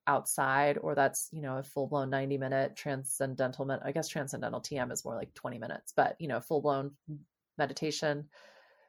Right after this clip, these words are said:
period or vacation, whatever it is, like, food, health, movement, quiet, relationships. So whether that's your partner, whether that's your family, whether that's your caretakers, whether that's your best friend,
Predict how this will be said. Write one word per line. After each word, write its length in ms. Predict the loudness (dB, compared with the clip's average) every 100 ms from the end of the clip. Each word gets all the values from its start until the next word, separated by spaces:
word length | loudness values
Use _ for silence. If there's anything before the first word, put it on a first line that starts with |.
| _
period 380 | 6 10 12 10
or 80 | 8
vacation, 560 | 6 4 4 0 0 2
whatever 260 | 6 6
it 160 | 4 0
is, 140 | 2
like, 240 | 4 2 0 _ _ _ _ _ _ _ _ _ 10
food, 400 | 12 12 12 6 -6 _ _ _ _ -4
health, 420 | 6 8 8 4 -12 _ _ -4
movement, 560 | -2 0 0 0 -2 -8 _ _ -4
quiet, 500 | 2 6 8 6 4 _ -20 -20 _ _ _ -20 -20 _ -10
relationships. 1200 | 0 2 4 2 0 -4 -4 0 0 -2 -6 -4 2
So 160 | 4
whether 240 | 6 6 4
that's 260 | 2 -2
your 100 | -6
partner, 420 | 6 6 8 4
whether 180 | 4 4
that's 240 | 4 2 0
your 100 | 0
family, 540 | 4 4 4 4 4
whether 220 | 4 2
that's 300 | 2 -2 -2
your 100 | -8
caretakers, 840 | -4 -2 0 0 0 4 4 4
whether 220 | 2 4 6
that's 320 | 6 6 2
your 80 | 0
best 300 | 0 -2 6
friend, 560 | 10 12 12 8 2